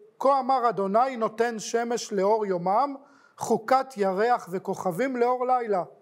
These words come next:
אלוהים הוא זה שנותן את השמש, הוא זה שנותן את הירח והכוכבים גם לאור.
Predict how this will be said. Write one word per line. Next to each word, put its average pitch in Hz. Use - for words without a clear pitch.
אלוהים 240
הוא 277
זה 277
שנותן 214
את 190
השמש, 180
הוא 262
זה 247
שנותן 220
את 196
הירח 196
והכוכבים 185
גם 180
לאור. 190